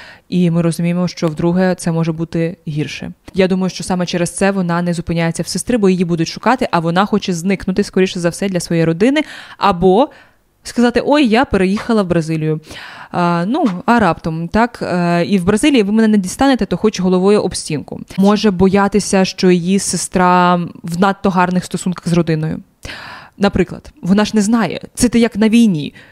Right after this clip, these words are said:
серед партизанів. Ти не знаєш, хто свій, хто чужий,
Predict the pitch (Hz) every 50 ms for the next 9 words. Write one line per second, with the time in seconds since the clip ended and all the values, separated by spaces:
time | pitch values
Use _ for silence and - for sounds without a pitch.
0 | _ _ - - - 214 196 190 - - 202 - - 208 185 175 135 131 131 -
1 | - - - 185 185 175 214 185 175 165 - - - 208 - - 208 226 240 -
2 | - 202 190 - - 180 175 202 165 - -